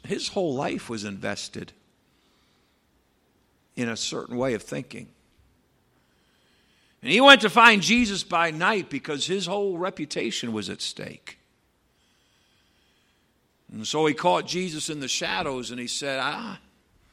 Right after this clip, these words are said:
I'm trying to sort this thing out."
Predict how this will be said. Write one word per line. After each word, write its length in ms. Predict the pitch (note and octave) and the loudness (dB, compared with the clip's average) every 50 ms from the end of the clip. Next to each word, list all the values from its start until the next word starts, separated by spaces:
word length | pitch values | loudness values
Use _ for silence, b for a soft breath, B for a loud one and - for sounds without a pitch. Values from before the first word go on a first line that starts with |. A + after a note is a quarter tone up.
| _ _ _ _ _ _ _ _ _ _ _ _ _ _ _ _ _ _ _ _ _ _ _ _ _ _ b b b b b b b b b - - | _ _ _ _ _ _ _ _ _ _ _ _ _ _ _ _ _ _ _ _ _ _ _ _ _ _ b b b b b b b b b -20 -18
I'm 480 | - - B2+ C#3+ D3+ C#3+ D3 D#3+ E3 D3 - _ _ _ | -16 -16 -14 -14 -14 -14 -12 -14 -16 -16 -18 _ _ _
trying 240 | - F3+ E3+ - | -10 -8 -6 -6
to 80 | G#3+ D3 | -4 -4
sort 320 | - - F#3 F#3 F#3 F3+ | -4 -2 0 -2 -2 0
this 220 | - F3 D#3+ - - | 0 0 0 0 0
thing 240 | F3+ F3 F3 E3 E3 | 0 0 2 4 4
out." 320 | F3 F3 D#3 - - | 4 4 2 0 -6